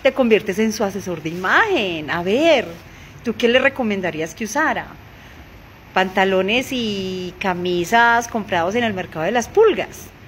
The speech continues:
Deja de ser tan ridículo, deja de ser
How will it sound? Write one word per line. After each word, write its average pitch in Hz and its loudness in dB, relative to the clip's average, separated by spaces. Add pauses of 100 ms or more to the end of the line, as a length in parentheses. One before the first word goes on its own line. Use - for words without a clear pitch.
(840)
Deja 180 -4 (340)
de 180 -2
ser 175 0 (160)
tan 226 4
ridículo, 202 0 (300)
deja 214 0
de 370 4
ser 233 4